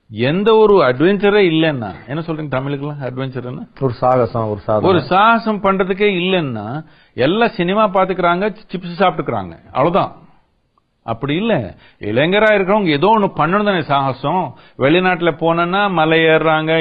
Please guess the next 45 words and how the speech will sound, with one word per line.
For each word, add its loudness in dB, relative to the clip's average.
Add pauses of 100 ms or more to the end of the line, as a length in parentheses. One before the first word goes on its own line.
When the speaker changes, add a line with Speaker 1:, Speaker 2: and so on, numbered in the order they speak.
(100)
Speaker 1:
இன்னொன்னு 0
பண்றாங்க, 0
எதேதோ 2
இருக்குது 2
அவருக்கு. 0 (440)
நமக்கு -2
ஒண்ணும் 0
இல்ல, 0
இருக்கிறது -2
நமக்கு -2
மாடு 0
இருக்குது, 0
மாடு 0
கூட 0
ஏதோ 2
ஆடிக்கிறாங்க, 0
ஆடிக்கூட்டுமே. -4 (340)
அதுக்கு -4
ஏதோ 2
வெளியில 4
இருந்தே 2
எடுத்து 2
வந்துருவீங்க 0
நீங்க -4
இந்த -4
மாதிரி -2
வேல்யூஸ், -2 (140)
அனிமல் -2
ரைட்ஸ், -2
அது 0
இது. -10 (280)
இங்க -2
மனிதனுக்கே -2
ரைட் 0
இல்ல, -2
என்ன -2
அனிமல், -4
அனிமல் -2
ரைட் -2
பேசுறீங்க? -6
அனிமல் -2
ரைட் 0
இருக்குது, -2
இல்லன்னு -2
இல்ல. -10